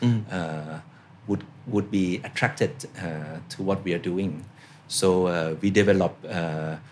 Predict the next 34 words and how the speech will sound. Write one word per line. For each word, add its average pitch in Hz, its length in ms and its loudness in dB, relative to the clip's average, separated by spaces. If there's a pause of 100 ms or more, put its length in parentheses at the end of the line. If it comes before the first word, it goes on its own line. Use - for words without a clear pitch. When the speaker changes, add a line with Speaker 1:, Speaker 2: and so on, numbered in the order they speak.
(120)
Speaker 2:
four, 117 580 4 (180)
uh, 80 400 -2 (300)
employees, 104 760 0 (140)
uh, 82 260 -4
value 107 300 6
proposition. 95 720 -4 (240)
The 127 100 10
proposition 170 760 6
that 117 140 8
we 117 120 6
can 120 260 2
offer, 131 380 6 (260)
Speaker 1:
Ah. 92 60 -6
Speaker 2:
uh, 87 640 0
to 113 120 -4
the 104 80 2
people 139 420 8
who 104 80 2
wants 107 280 2
to 95 60 -4
join 104 320 4
us, - 240 -2 (160)
right? 87 220 -6 (420)
The 98 340 6 (120)
first 170 300 8
thing 131 280 10
we 123 80 6
call 113 300 8
it, 101 160 4
uh, 90 180 6 (140)
push 147 240 4
beyond 104 380 6
the 92 40 2
limit. 95 540 0